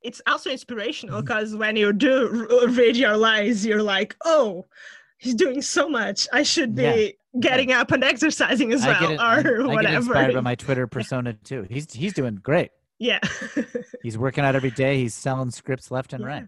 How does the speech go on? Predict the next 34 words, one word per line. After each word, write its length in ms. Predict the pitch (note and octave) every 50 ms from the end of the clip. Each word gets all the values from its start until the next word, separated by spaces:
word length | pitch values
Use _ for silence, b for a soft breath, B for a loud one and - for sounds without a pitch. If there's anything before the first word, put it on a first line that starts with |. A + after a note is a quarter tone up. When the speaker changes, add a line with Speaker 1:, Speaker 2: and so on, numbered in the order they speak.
| - _ _
Speaker 1:
He's 200 | - B3 G#3+ G3 F3
writing 480 | A3+ G3 G#3 A3+ A#3+ A#3+ A#3+ A#3+ A#3
and 240 | G3+ F#3 F#3 G#3 -
finding 300 | - A3+ G#3+ G#3+ G3 G3
himself 360 | G3 G#3 - - G3+ F#3 -
funny. 420 | - - G3+ F#3+ G#3+ A#3 A#3 A#3+ B3
Speaker 2:
Yeah, 200 | D3 C3+ G#2+ G2
he's 260 | A2+ A#2 A2+ A2 A2
got 160 | - B2+ A#2+
a 60 | A#2
lot 160 | A#2+ C3 C3+
of 60 | C3+ -
Speaker 1:
It's 40 | -
Speaker 2:
confidence. 460 | C3+ - - G3 F#3+ D#3 D3 D3 D3
Speaker 1:
like, 240 | A#3 G#3 G3 G#3+ B2
Speaker 2:
I 60 | C3
do, 180 | D3 C#3 D3+ D3+ D#3 _ -
I 60 | - B2
do 80 | G3+ A3+
Speaker 1:
yeah. 60 | C#4+
Speaker 2:
get 40 | C#4+ G3
inspired 300 | F#3+ F#2+ - - G2 F#2
by 120 | F2 F#2 F#2
that 160 | F2+ F#2 -
guy, 240 | - F#2+ F#2+ F#2 F#2 _ _ _ _ _ _ -
whoever 280 | G#2 A2+ C#3+ D#3 B2+
he 100 | G#2 F#2 F#2
is. 160 | F#2+ F#2+ - -
Speaker 1:
<laughs> 60 | B3 - - C4+ - - B3+ A3 - - - - _ B B B B B B B B B B C4+ B -
Uh, 140 | A#3+ B3+ A3
you 140 | - A#3+ B3
also 640 | C4 C#4+ C#4+ - E4+ C#4 C4+ C4 C4+ D4 C#4 A3+ -
launched, 460 | A#3 B3 B3+ C4+ C4+ - - - -
um, 680 | - G#3 G3+ G3 G3 G3 F#3+ F#3+ F#3 F3+ F3 F3 E3 -